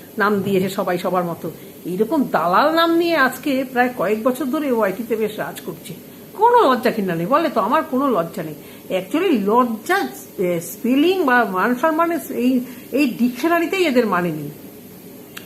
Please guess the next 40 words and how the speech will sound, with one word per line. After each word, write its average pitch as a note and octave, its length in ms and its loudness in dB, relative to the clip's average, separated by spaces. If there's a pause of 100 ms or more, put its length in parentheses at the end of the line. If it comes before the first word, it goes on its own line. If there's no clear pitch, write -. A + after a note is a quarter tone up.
(140)
তবেই G3+ 320 2
না D#4 160 4
এই D#4+ 80 4
রতনে D#4 340 4
রতন D4+ 340 2
চিনেছে, D4+ 420 0
যেমন A#3 280 2
শুয়োরে C4 340 0
চেনে C#4 280 -2
কচু। B3+ 280 0 (840)
কালকে B3 460 0
সঙ্গীতা C#4 400 0
ম্যাডামের D4 440 0
লাইভ G#3+ 280 0
থেকে D4+ 180 -4
জানতে F#3+ 320 -2
পারলাম B3+ 520 0 (500)
যে G#3+ 160 0
এই C#4 480 0
মেয়ে C4+ 340 2
ছেলে G#3+ 200 0
গিয়ে G#3 320 0 (380)
শাড়ি F#3 280 0
আর C#4 140 2
ওই D4 60 0
খাবার F#3 280 -4
দাবার C4+ 220 2
নিয়ে C#4+ 160 0
তো - 120 -2
গেছে, C#4+ 300 0
আমরা C4+ 200 2
দেখেছি। A3+ 420 -4 (500)
এই C#4+ 260 2
ওখানে D#4 380 0
গিয়ে A3+ 560 2 (340)
পায়ে A#3 280 4
ধরে B3+ 240 0
ক্ষমা C4+ 360 2
চাইতে A#3 300 2
গেছে, F3 240 -4